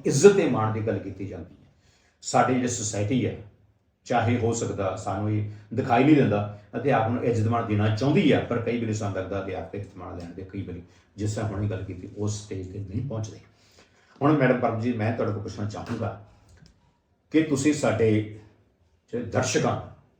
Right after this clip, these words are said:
ਉਹਨਾਂ ਨੂੰ ਸੁਨੇਹਾ ਦੇਣਾ, ਜਿਹੜਾ ਅਸੀਂ ਹਰ ਸਾਲ ਅਧਿਆਪਕ ਦਿਵਸ ਮਨਾਉਂਦੇ ਹਾਂ, ਇਹ simply ਕੀ ਹੈ? ਇੱਕ ਸਾਡੇ ਕੋਲੇ, ਮੈਂ, ਮੈਂ ਕਹਿਣਾ ਜਿਹੜਾ ਅਸੀਂ ਮਨਾ ਰਹੇ ਹਾਂ, ਇਹ simply ਇੱਕ ਪ੍ਰੋਗਰਾਮ ਹੈ,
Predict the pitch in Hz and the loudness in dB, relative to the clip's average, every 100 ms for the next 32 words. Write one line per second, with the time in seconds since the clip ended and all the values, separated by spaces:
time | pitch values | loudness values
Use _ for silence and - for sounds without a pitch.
0 | _ _ _ _ _ _ _ _ - 196 | _ _ _ _ _ _ _ _ 0 4
1 | 240 220 131 135 139 131 107 110 135 151 | 6 4 2 4 4 4 4 2 2 0
2 | 135 123 - - 123 107 104 101 101 104 | 0 0 0 0 0 0 2 0 0 -2
3 | 104 - 92 101 110 135 - - - - | -2 -2 -4 2 6 6 4 -2 -12 -20
4 | - _ _ _ _ _ 220 240 214 - | -20 _ _ _ _ _ 2 4 4 6
5 | 208 247 208 160 104 - - - - 220 | 8 8 6 6 4 -2 -12 -20 -4 6
6 | 247 147 - - - - _ _ _ 190 | 8 8 4 -4 -10 -20 _ _ _ -4
7 | 180 196 180 165 127 127 123 123 120 123 | 0 0 2 2 2 2 2 2 0 -4
8 | - 107 110 113 123 113 113 123 127 110 | -6 -4 -4 -4 -6 -6 -4 -4 -4 -4
9 | 127 - 104 98 98 117 123 101 - - | -4 -2 -2 0 2 2 2 -2 -6 -14
10 | _ _ _ _ 165 202 - - 151 151 | _ _ _ _ -4 -2 -2 -6 -8 -6
11 | 175 - 143 151 135 - - _ _ _ | -8 -8 -4 -2 -2 -4 -10 _ _ _
12 | _ - 156 156 165 160 | _ 4 6 8 6 4